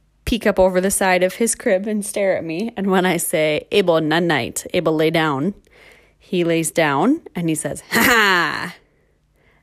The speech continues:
And he goes back to sleep. Or so I think, until he's popped up again. And it's this little game of peekaboo.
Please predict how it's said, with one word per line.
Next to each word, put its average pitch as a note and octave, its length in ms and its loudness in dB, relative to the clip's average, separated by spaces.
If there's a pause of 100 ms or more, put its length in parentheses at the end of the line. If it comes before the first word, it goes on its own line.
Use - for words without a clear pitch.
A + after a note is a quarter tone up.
(140)
And E3 120 -2
he E3 60 -4
goes D3 260 -6
back - 220 -8
to - 80 -8
sleep. - 380 -4 (960)
Or F3+ 180 4
so E3 220 -2
I D3 100 0
think, D4 580 -4 (140)
until F#3 280 -6
he's F3 260 -10 (260)
popped F3 300 -2
up - 160 -4
again. D#3 320 0
And F#3+ 160 -4
it's F#3+ 140 -8
this F#3 260 -6
little G3 180 0
game A#3 240 0
of E4 160 -4
peekaboo. G3+ 540 -2